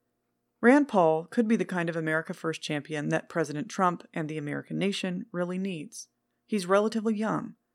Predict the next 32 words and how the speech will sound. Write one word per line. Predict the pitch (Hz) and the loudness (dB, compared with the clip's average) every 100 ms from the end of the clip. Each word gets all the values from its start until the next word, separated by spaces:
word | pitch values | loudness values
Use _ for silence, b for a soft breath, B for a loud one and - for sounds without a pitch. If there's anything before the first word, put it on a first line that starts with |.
| - | -4
in | 185 | 0
a | 170 | 6
relatively | 165 170 185 170 185 | 6 6 2 -2 -4
safe | - 175 | -2 -4
Senate | - 214 220 | -2 -2 -2
seat, | - 147 - - _ b b | -6 -10 -12 -20 _ b b
and | - 190 | -4 0
still | - 214 | 2 4
enjoys | 240 190 180 180 | 4 4 0 0
libertarian | 175 202 190 185 208 | -2 -2 -4 -4 -4
support | 220 214 160 151 | -6 -4 -4 -4
to | - 180 | 0 4
a | |
large | 160 143 | 4 2
extent. | 165 - - 151 135 - _ _ _ _ _ _ | -2 -6 -4 -4 -6 -14 _ _ _ _ _ _
He | - 220 | -4 -2
clearly | - 247 269 202 208 226 - | 4 6 8 6 4 -4 -2
could | 214 196 | -2 0
become | 214 214 180 170 185 _ _ _ - | -2 0 0 -2 -6 _ _ _ -2
a | 185 | 2
major | 185 208 247 | 4 2 0
force, | 226 254 175 - - - - | -2 0 0 0 -10 -8 0
not | 208 | 0
just | 214 226 220 | 2 -2 -2
in | 175 | -8
the | 156 | -6
Senate, | - 175 151 - - | -4 -4 -4 -8 -10
but | 165 180 | -4 -2
in | 190 | -2
the | 185 | -4
Republican | 185 180 160 160 180 | -6 -8 -8 -8 -10
Party. | 175 175 156 - | -8 -10 -10 -16